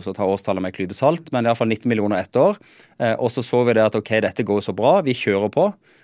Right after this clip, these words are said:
og da tenkte vi ikke ti prosent vekst, men da tenker vi at vi setter et budsjett på sytti millioner for neste år.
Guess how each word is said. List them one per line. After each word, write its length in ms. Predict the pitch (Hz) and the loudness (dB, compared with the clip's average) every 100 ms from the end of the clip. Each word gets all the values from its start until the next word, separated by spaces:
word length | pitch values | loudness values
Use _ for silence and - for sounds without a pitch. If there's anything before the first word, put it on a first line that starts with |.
| _ - | _ 2
og 80 | 117 | 2
da 80 | 117 | 2
tenkte 260 | 101 - | -2 -2
vi 80 | 156 | -2
ikke 140 | 143 - | -2 -2
ti 160 | 110 113 | -4 -2
prosent 340 | 104 104 98 | -2 -4 0
vekst, 420 | 180 - - - - | 0 -2 -12 -16 -8
men 140 | 117 123 | -2 0
da 60 | |
tenker 220 | 120 104 117 | -2 -2 -2
vi 60 | |
at 60 | 113 | -2
vi 60 | 110 | -4
setter 220 | 123 127 | -4 -4
et 40 | 113 | -6
budsjett 360 | - 139 - - | -4 -6 -6 -4
på 140 | 110 - | -4 -4
sytti 380 | - 247 - 143 | -8 -8 -4 -2
millioner 420 | 107 95 92 82 - _ _ _ | -2 -2 -4 -8 -12 _ _ _
for 160 | 120 95 | -2 -2
neste 280 | - - | -4 -10
år. 80 | - | -14